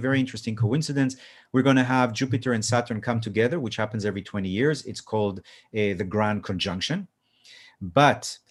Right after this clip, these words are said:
every two hundred years, it changes from one element to the other. What are elements? Elements are, uh, areas in life that, um, or areas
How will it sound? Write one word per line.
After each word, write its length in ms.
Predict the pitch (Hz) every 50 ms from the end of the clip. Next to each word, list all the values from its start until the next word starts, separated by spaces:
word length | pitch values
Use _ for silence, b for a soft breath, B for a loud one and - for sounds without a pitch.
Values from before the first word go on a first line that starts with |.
| _ _ _ _ _ _
every 600 | - 147 151 131 117 131 135 131 117 104 101 - _ _
two 220 | - - 214 240 214
hundred 420 | 175 185 170 127 113 107 104 90
years, 500 | 98 95 90 85 85 92 113 117 - - _ _ _ _ _ _ _ _ -
it 140 | 135 123 110
changes 600 | - - 147 143 147 143 131 139 143 135 - -
from 220 | - - 113 113
one 280 | 110 113 123 135 143 143 -
element 580 | 127 127 123 120 120 120 120 117 117 113 - - -
to 120 | - 113
the 180 | 95 107 107 98
other. 280 | 117 113 110 - - _ _ _ _ -
What 160 | 104 104 110
are 100 | 120 131
elements? 560 | 147 151 170 180 185 185 190 185 180 - 117 -
Elements 440 | - 208 208 202 190 190 175 160 -
are, 180 | 165 151 139 131
uh, 500 | - - - - - _ - 135 131 131 - -
areas 640 | 160 175 180 185 180 175 160 143 135 127 107 95
in 200 | 110 110 104 104
life 640 | 113 127 139 131 107 92 87 - - - - - _ _ -
that, 680 | 117 113 110 117 117 113 113 110 110 110 - - - - -
um, 680 | 113 110 107 107 107 104 104 104 101 104 104 104 104 - _ _ _ - -
or 180 | 127 131 -
areas 680 | 147 156 175 175 170 151 135 113 104 98 90 85 - -